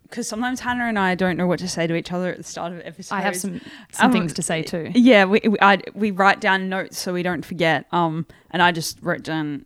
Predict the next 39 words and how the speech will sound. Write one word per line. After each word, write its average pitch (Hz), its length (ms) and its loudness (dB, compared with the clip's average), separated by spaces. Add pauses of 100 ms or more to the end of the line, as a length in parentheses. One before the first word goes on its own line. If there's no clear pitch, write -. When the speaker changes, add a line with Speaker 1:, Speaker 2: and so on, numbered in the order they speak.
(140)
Speaker 1:
uh, 135 280 -6
"We 170 220 0
are 151 80 0
free." 139 480 -10 (640)
Speaker 2:
Oh, 320 80 2
yes. 311 600 0
Speaker 1:
Yeah, 190 140 -4 (260)
Speaker 2:
Yeah. 165 100 -6
Speaker 1:
that's, - 260 -2
that's 170 280 -6
it. - 180 -4
Speaker 2:
We 247 140 6
are 240 120 8
well 233 200 8
and 247 100 6
truly, 196 680 2 (240)
well, 156 340 -8 (100)
not 202 240 -6
that 165 260 -6
free, - 400 -12
Speaker 1:
Yeah. 208 180 0
Speaker 2:
but, 175 40 0
like, 202 180 4
definitely, 214 380 0
we're 214 60 4
not 240 160 6
in 185 100 -2
lockdown 170 520 -4
anymore. 175 460 0
Speaker 1:
Yeah. 143 320 -6 (280)
Speaker 2:
Um, 175 360 0
if - 120 -14
you 190 60 -4
don't 180 200 -4
know, 170 140 -4
if 165 120 -6
you're 175 60 -10
not - 120 -12
from 165 340 -10